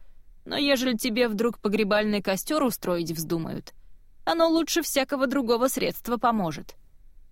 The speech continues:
Даст тебе шанс и время выбраться оттуда или ещё чего сделать. Он умолк.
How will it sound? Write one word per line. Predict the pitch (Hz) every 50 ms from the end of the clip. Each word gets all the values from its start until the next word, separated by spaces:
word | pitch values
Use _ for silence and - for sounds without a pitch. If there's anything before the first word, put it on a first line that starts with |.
| - - - -
Даст | - - - 269 226 - -
тебе | - 254 208 240 220
шанс | - - 240 240 247 233 - -
и | 208
время | 190 180 190 208 240 247 247 240 220
выбраться | 185 220 277 233 226 247 233 - - - 202 185
оттуда | 170 - - - 180 165 151 151 143 - - - - - - - -
или | 185 233 277 294
ещё | 330 294 285 302 277 - - 196 185
чего | 180 - - 170 160 180
сделать. | 170 - 156 - 175 165 160 156 - - - - - - - - - - - - - - - - - - - - - - -
Он | 180 180 175
умолк. | 190 196 196 185 156 160 - - -